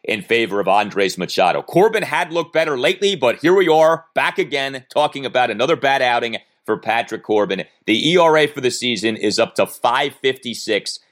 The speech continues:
and this is over sixteen starts. That's half a season, right? A good pitcher, a healthy pitcher makes about thirty-two starts in a year. This isn't some bad start to a season. This is a bad season, and, uh, it got worse on Thursday night.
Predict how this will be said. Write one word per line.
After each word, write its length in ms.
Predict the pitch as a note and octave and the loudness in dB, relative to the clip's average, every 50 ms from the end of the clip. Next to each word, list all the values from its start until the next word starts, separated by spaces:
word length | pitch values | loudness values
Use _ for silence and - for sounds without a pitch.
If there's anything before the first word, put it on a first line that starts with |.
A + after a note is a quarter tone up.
| _ _ - | _ _ -6
and 120 | - A2 | -2 0
this 140 | C3 D#3+ E3 | 0 0 0
is 120 | G3+ F3+ | 0 2
over 220 | G3+ G3+ G3 E3+ E3 | 2 2 4 2 0
sixteen 540 | - - - F3+ F3 - - D#3+ D#3 D3+ D3 | 0 0 0 -2 -2 -2 -2 -2 0 0 0
starts. 360 | - - C3+ A#2+ - - - | 0 2 4 4 2 2 0
That's 160 | C#3+ C#3 - | -2 -2 -2
half 280 | - D3 D#3 E3 - - | -2 -4 -2 -2 -4 -6
a 60 | D3+ | -8
season, 400 | - - C#3+ C#3 B2+ F#2+ D2 - | -8 -6 -6 -6 -6 -8 -8 -4
right? 180 | F2 G#2+ A#2 | -2 0 0
A 40 | A2+ | 0
good 320 | F2+ - D3 D3 - _ - | 0 0 0 -2 -2 _ -2
pitcher, 280 | - C#3+ C#3+ - C3 B2 | -2 -2 0 0 -2 0
a 60 | F#2+ | 0
healthy 280 | F2+ C#3+ C3+ B2 C3 | 0 0 0 -2 -4
pitcher 300 | A#2+ - C3 B2+ - B2+ | -2 -2 -2 -2 0 -2
makes 300 | A#2+ A2+ A2+ A2 - - - _ _ _ _ | 0 0 -2 -2 -4 -8 -12 _ _ _ _
about 240 | - B2 G#2+ - - | -2 -2 -2 0 0
thirty-two 400 | C3 C3+ C3 B2 A2+ - B2 A#2 | 0 0 -2 -2 -6 -10 -12 -6
starts 340 | - - B2 - A#2 - | 0 2 2 2 2 0
in 80 | G#2+ G#2 | -4 -6
a 40 | G2 | -4
year. 340 | G2 A2 G#2+ G2+ F2+ - - _ _ _ | -2 0 0 0 0 0 -4 _ _ _
This 180 | - C3+ B2 C#3 | 0 0 2 2
isn't 220 | F3+ E3 G3 F3 | 2 0 0 0
some 220 | - F3 D#3 B2+ A#2+ | 0 -2 -2 0 0
bad 300 | C3+ C3+ C#3+ D3+ C#3+ - | 0 0 2 0 -2 -6
start 380 | - - C#3 C3+ C#3+ - - | -6 -2 0 0 0 0 -2
to 120 | - A#2 G#2 | -6 -8 -8
a 40 | |
season. 480 | G2 - - G#2 G#2 G2 E2+ F#2 F2+ - - _ _ - | -8 -8 -6 -6 -6 -6 -6 -8 -10 -10 -14 _ _ 0
This 160 | C3 C3+ B2+ | 0 2 2
is 120 | E3+ D3 D#3 | 2 2 2
a 100 | D3 C3 | 0 2
bad 320 | - B2 B2+ C3 C3+ A#2+ | 2 2 2 2 0 -4
season, 460 | - - B2+ B2+ A2+ F#2 F2+ D#2+ D2 - _ _ _ - | -8 -8 -8 -8 -8 -8 -10 -12 -12 -16 _ _ _ -4
and, 300 | - F#2 G2+ G2 F#2 - | -2 -2 -2 0 0 2
uh, 140 | G2+ G#2 - | 2 2 2
it 80 | G2+ A2 | 2 0
got 260 | F#2 B2+ A#2+ A2+ G#2 | 0 0 0 0 0
worse 240 | A#2 A#2 A2 - - | 0 -2 -2 -2 -4
on 140 | E2 D#2 - | -6 -6 -6
Thursday 340 | - D#2+ D#2 D2 - C2+ | -6 -6 -6 -6 -8 -10
night. 220 | B1+ B1 A1 G1+ | -10 -10 -12 -12